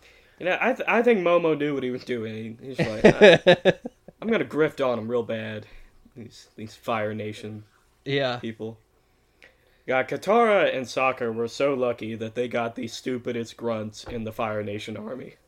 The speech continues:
Speaker 2: I know, right?
Speaker 1: It was like, even, 'cause just thinking about the whole argument that Sokka and Katara stage, even if I was an oppressive, like, firebender, I,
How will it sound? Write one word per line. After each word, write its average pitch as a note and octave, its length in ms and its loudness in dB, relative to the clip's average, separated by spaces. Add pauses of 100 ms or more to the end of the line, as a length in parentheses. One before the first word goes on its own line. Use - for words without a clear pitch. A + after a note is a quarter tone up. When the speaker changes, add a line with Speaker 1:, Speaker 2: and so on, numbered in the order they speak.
(280)
Speaker 2:
I C#3 180 2
know, B2 220 0
right? B2+ 360 -2 (160)
Speaker 1:
It A#2+ 120 -16 (1080)
was C#3 180 -2
like, D3+ 340 2
even, G3+ 500 0 (640)
'cause A#2+ 260 -10 (840)
just - 280 -8
thinking E3 340 2
about B2+ 320 0
the C3 100 0
whole D3 300 0
argument B2+ 560 -2
that A2+ 300 -8
Sokka B2+ 600 0
and A2+ 120 -6
Katara A#2 440 -4
stage, A2+ 640 -6 (760)
even A3 260 2
if F3+ 120 0
I D3+ 200 4
was C3+ 220 0
an C3 100 0
oppressive, A#2+ 840 -2 (260)
like, G#2+ 160 -10
firebender, B2 1400 -2 (200)
I, E4 140 -2